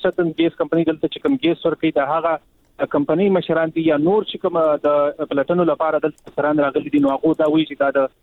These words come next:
آ، د م-، د بم دماکه نه ده، بارودي مواد په دې کې نه دي کارول شوي، خو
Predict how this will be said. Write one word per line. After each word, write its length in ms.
آ، 360
د 220
م-، 280
د 200
بم 220
دماکه 380
نه 100
ده، 200
بارودي 460
مواد 320
په 100
دې 120
کې 100
نه 60
دي 100
کارول 380
شوي، 480
خو 80